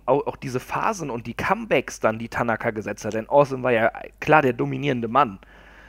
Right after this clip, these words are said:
Es war dann immer, dass ein Comeback gestartet wurde und er hat eingesteckt und ist dann doch wieder zurückgekommen. Also, d-, das war echt gut gemacht, so. Und jetzt nimm einfach mal diesen Ablauf des Kampfes mit dieser Geschwindigkeit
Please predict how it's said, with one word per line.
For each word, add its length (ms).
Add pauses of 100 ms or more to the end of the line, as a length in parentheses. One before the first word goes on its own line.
(140)
Es 180
war 80
dann 160
immer, 200
dass 100
ein 80
Comeback 300
gestartet 420
wurde 200
und 100
er 100
hat 140
eingesteckt 500
und 60
ist 100
dann 260
doch 220
wieder 240
zurückgekommen. 580
Also, 140
d-, 180
das 180
war 180
echt 160 (420)
gut 220
gemacht, 360
so. 300 (720)
Und 80
jetzt 180
nimm 200
einfach 320
mal 260 (640)
diesen 300 (100)
Ablauf 480
des 200
Kampfes 500
mit 160
dieser 160
Geschwindigkeit 1000